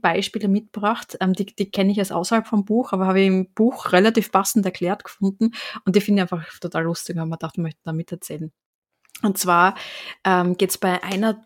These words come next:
bei einer Idee in diesem Buch auch darum, dass es natürlich immer drauf ankommt, wie man, an was man sich misst.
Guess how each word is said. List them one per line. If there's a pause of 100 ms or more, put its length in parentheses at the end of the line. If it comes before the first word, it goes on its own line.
(120)
bei
einer (120)
Idee
in
diesem
Buch
auch
darum, (320)
dass
es
natürlich
immer
drauf
ankommt, (520)
wie
man, (300)
an
was
man
sich
misst.